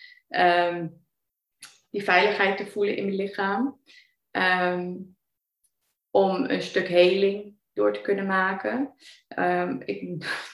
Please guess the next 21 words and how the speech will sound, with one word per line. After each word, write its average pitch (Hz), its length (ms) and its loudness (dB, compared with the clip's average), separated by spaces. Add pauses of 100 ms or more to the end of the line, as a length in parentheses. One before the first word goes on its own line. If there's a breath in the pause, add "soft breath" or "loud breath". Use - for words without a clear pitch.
noem 190 160 0
dit 180 200 4
ook 180 120 4
nog 180 120 -2
wel, 170 340 4
eh, 165 140 2
achterstallig - 600 0
onderhoud. 202 720 2 (460 loud breath)
Wat 202 240 2
er 208 140 6
nog 208 280 4
allemaal 202 340 6
lag 202 200 6
uit 202 220 4
het 202 160 -4
verleden. 208 680 2 (420 loud breath)
Dus 190 180 -8
daar 190 120 2
ben 196 160 0
ik, 185 220 0
eh, 180 420 8